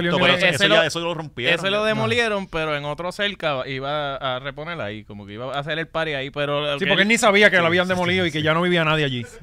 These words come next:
Speaker 3: <laughs>
Speaker 1: ¡Ah, no hay nadie! ¡Adiós!
Speaker 3: Pero
Speaker 1: No sacaron, no me dejaron sacar los muebles.
Speaker 3: No, él se enteró en el documental que le hizo El País.
Speaker 1: Ah, sí.
Speaker 3: Sí, ahí, que lo llevaron.
Speaker 1: El País debería tomar la rienda de su carrera en estos momentos. Yo me imagino que debe estar
Speaker 3: Cabrón,
Speaker 1: trabajando
Speaker 2: Yo
Speaker 1: con
Speaker 2: creo
Speaker 1: él.
Speaker 2: que sí.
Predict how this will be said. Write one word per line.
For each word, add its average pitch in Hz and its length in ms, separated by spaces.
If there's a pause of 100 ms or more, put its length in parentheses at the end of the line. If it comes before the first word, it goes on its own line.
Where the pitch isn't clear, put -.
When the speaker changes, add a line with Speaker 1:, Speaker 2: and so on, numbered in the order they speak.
(120)
Speaker 3:
<laughs> - 280
Speaker 1:
¡Ah, 226 200
no 320 100
hay 302 100
nadie! 285 240 (260)
¡Adiós! 180 340 (560)
Speaker 3:
Pero 175 220
Speaker 1:
No 170 60
sacaron, 208 400
no 190 160
me 214 80
dejaron 208 220
sacar 196 160
los 214 120
muebles. 208 320
Speaker 3:
No, 139 180
él 165 80
se 147 80
enteró 156 320
en 170 60
el 165 100
documental 117 580
que 131 120
le 127 80
hizo 123 100
El 120 80
País. 104 220 (280)
Speaker 1:
Ah, 123 100 (140)
sí. - 220
Speaker 3:
Sí, 110 120
ahí, 104 340 (160)
que 101 80
lo 98 80
llevaron. 98 420 (100)
Speaker 1:
El 127 120
País 143 200
debería 185 300 (220)
tomar 180 240
la 196 100
rienda 196 220
de 185 60
su 180 100
carrera 170 360
en 127 60
estos 135 180
momentos. 143 440
Yo 127 120
me 214 60
imagino 151 300
que 127 80
debe 123 120
estar 113 140
Speaker 3:
Cabrón, 107 100 (100)
Speaker 1:
trabajando 113 200
Speaker 2:
Yo 113 60
Speaker 1:
con 135 80
Speaker 2:
creo 131 100
Speaker 1:
él. 123 60
Speaker 2:
que - 40
sí. 107 260